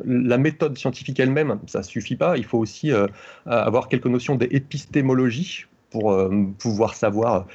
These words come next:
qu'est-ce qui est une preuve valide et qu'est-ce qui est une preuve pas valide. Euh, et, et utiliser le rasoir d'Occam en particulier sur la fin quand il n'y a aucune preuve du sujet. Voilà, ça, ça demande quelques notions d'épistémologie.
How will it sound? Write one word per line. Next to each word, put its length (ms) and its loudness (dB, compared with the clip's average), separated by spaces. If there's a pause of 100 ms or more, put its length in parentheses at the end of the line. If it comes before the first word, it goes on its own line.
(180)
qu'est-ce 180 -2
qui 80 -16
est 140 -12
une 100 4
preuve 280 -2
valide 380 0
et 60 2
qu'est-ce 220 -6
qui 80 -4
est 40 0
une 100 -2
preuve 300 -2
pas 160 -4
valide. 460 0 (360)
Euh, 600 0 (920)
et, 60 4
et 320 0
utiliser 560 0 (100)
le 160 0
rasoir 400 0
d'Occam 520 -2
en 80 -6
particulier 640 -4
sur 180 0
la 80 0
fin 160 -2
quand 200 -6
il 40 0
n'y 60 -6
a 80 -18
aucune 420 -2
preuve 400 -2
du 140 -2
sujet. 400 -2
Voilà, 180 0
ça, 100 -4
ça 120 -2
demande 240 0
quelques 180 -2
notions 280 0
d'épistémologie. 840 -2